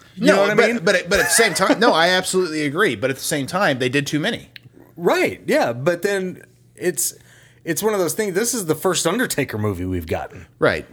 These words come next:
Speaker 1: You know what I mean? Like, he's been actually in front of everybody, but this is the first movie we've gotten as far as, as far as that goes. I think they could at least do one more. And if they did, like, an Undertaker Sting or an Undertaker, not Mankind, but, I mean, like, somebody else, like, even an Undertaker Stone Cold.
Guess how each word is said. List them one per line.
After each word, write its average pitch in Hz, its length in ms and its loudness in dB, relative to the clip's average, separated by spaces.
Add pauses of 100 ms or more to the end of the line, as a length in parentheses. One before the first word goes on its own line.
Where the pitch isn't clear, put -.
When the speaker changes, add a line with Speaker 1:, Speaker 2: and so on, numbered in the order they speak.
Speaker 1:
You 160 80 2
know 160 60 2
what 160 80 0
I 165 40 -2
mean? 170 180 0
Like, 135 240 0
he's 151 260 -2
been 151 380 0
actually 139 460 0
in 123 100 -2
front 202 240 0
of 208 100 0
everybody, 110 400 2
but 127 120 0
this 208 120 -4
is 214 80 -8
the 151 60 -2
first 117 260 -2
movie 139 360 -2
we've 85 260 -10
gotten 92 380 -6
as 92 100 -4
far 107 220 0
as, 92 180 -6
as 101 180 -8
far 117 160 -4
as 95 80 -6
that 143 240 0
goes. 104 220 -4
I 135 140 0
think 208 240 -4
they 170 120 0
could 131 160 -2
at 110 60 -2
least 120 240 -4
do 107 100 -4
one 92 260 -8
more. 82 280 -12 (380)
And 123 120 2
if 127 80 0
they 175 120 0
did, 180 200 0
like, 156 200 0
an 123 60 -4
Undertaker 135 440 -4
Sting 139 480 0
or 110 80 -2
an 98 100 -2
Undertaker, 131 640 -2
not 110 220 -6
Mankind, 104 580 -6
but, 110 100 0
I 110 60 -4
mean, 120 180 -6
like, 110 280 -6 (320)
somebody 135 380 2
else, 143 280 2
like, 131 140 0
even 233 240 2
an 117 40 0
Undertaker 151 380 0
Stone 147 320 0
Cold. 135 400 -2